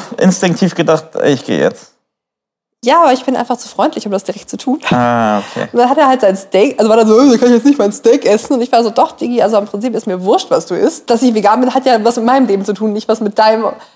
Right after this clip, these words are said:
Speaker 2: Dass du dich jetzt davon angegriffen fühlst, ist jetzt irgendwie auch nicht ganz mein Bier.
Speaker 1: Ja.
Speaker 2: Ich werd dir das bestimmt nicht aufzwingen.“ Dann haben wir halt gegessen, ich erzählte irgendwie so, er fragte, was ich so tue die nächsten Tage. Und ich habe ihm erzählt, dass ich einem Freund beim Umzug helfe, woraufhin er meinte,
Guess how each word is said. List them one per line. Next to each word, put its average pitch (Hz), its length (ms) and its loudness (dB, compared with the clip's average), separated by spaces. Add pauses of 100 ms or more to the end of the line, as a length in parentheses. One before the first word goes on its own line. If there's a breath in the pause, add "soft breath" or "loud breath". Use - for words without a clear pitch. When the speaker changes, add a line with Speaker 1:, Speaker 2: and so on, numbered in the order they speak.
(140 loud breath)
Speaker 2:
Dass 214 140 -2
du 233 40 0
dich 247 100 2
jetzt 254 100 0
davon - 160 -2
angegriffen 233 460 0
fühlst, 240 360 -4
ist - 180 -6
jetzt 247 200 0
irgendwie 277 240 2
auch - 100 -2
nicht 269 160 -2
ganz 277 220 0
mein 180 200 0
Bier. 190 280 2 (200 loud breath)
Speaker 1:
Ja. 123 180 0 (280)
Speaker 2:
Ich - 160 -4
werd 240 140 2
dir 262 60 2
das 240 100 0
bestimmt 226 240 -4
nicht 233 160 -4
aufzwingen.“ 190 480 -4 (680)
Dann 233 100 0
haben 220 80 0
wir 196 60 2
halt - 120 0
gegessen, 262 580 0
ich 214 100 -6
erzählte 233 600 2 (600 loud breath)
irgendwie 240 280 2
so, 220 80 0
er 196 100 2
fragte, 220 320 -2
was 190 120 -2
ich - 140 -12
so 180 120 -8
tue 339 260 0
die 269 80 2
nächsten 262 340 2
Tage. 220 480 2
Und 208 80 -2
ich 214 80 -6
habe 208 140 4
ihm 180 60 -4
erzählt, 208 340 -2
dass 190 120 0
ich - 140 -10
einem 190 80 -6
Freund 185 260 0
beim 208 120 -2
Umzug 320 380 0
helfe, 262 400 4
woraufhin 196 340 0
er 247 160 4
meinte, 233 560 2